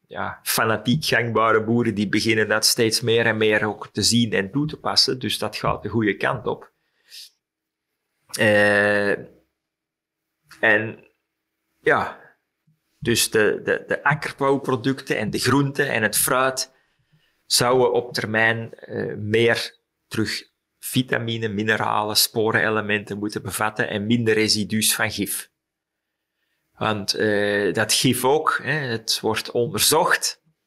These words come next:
Is één gifstofje veilig? Breekt het af? Hoe lang moet je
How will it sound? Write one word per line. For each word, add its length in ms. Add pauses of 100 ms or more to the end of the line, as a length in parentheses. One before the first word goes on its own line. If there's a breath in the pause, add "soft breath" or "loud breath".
(240)
Is 240
één 300
gifstofje 760
veilig? 640
Breekt 340
het 180
af? 320
Hoe 180
lang 200
moet 200
je 240